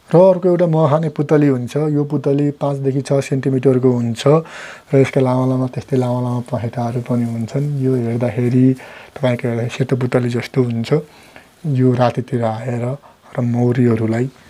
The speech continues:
चाहिने असर पार्छ र यसले मह खाइदिन्छ मौरीको गारभित्र पसेर। र यस्तो अवस्थामा यस्ता पुतलीहरू, ठुल्ठुला अरियालहरू यस्ता छिर्न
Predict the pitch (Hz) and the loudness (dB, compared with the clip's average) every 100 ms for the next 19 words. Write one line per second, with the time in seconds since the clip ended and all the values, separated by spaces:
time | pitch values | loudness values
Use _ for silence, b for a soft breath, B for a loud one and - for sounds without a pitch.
0 | b - 127 110 113 131 _ _ _ - | b -8 -4 -4 -4 -8 _ _ _ -6
1 | 131 120 113 113 - - - _ _ _ | -4 -2 -4 -6 -8 -16 -20 _ _ _
2 | _ _ _ _ _ _ 135 123 127 127 | _ _ _ _ _ _ 0 4 4 4
3 | 127 127 - 113 117 113 - 120 117 123 | 4 4 0 -4 -4 -4 -4 -2 -2 -4
4 | 120 123 117 113 127 120 - - 127 165 | -4 -4 -6 -6 -8 -8 -8 -8 -6 -8
5 | _ _ _ - 175 160 185 170 143 - | _ _ _ 0 0 2 4 6 4 2
6 | 120 123 180 156 - 160 - 151 165 151 | -2 0 -2 -4 -4 -4 -2 2 4 6
7 | 139 135 135 156 131 147 135 135 139 120 | 6 4 2 -2 0 0 4 4 4 2
8 | 127 131 - 123 - 123 131 131 | 0 -2 -4 -8 -2 2 2 2